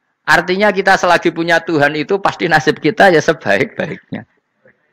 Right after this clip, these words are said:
Ngomongin Imal Maula tapi mbek gerutu. Seramutu.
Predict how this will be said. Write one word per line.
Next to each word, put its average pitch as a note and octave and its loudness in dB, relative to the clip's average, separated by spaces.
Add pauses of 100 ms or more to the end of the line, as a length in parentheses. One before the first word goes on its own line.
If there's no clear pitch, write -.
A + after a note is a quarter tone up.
(240)
Ngomongin F#3 0
Imal F3+ 2
Maula F3+ 4
tapi F#3 2
mbek D#3 2
gerutu. A#2+ 2 (1700)
Seramutu. F2+ -8